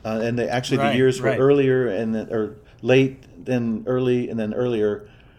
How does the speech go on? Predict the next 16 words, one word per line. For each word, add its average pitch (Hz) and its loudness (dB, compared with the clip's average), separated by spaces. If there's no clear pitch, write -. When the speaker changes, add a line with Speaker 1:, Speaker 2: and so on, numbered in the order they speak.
Speaker 1:
And 117 -6
you're 117 -2
like, 113 -2
"What 190 -6
the 214 -4
heck 220 -4
is 220 -2
this?" - -8
That 208 -4
little 180 2
trilogy 113 -2
was, 110 -8
actually - -4
was 135 -4
pretty 151 -12
good 135 -6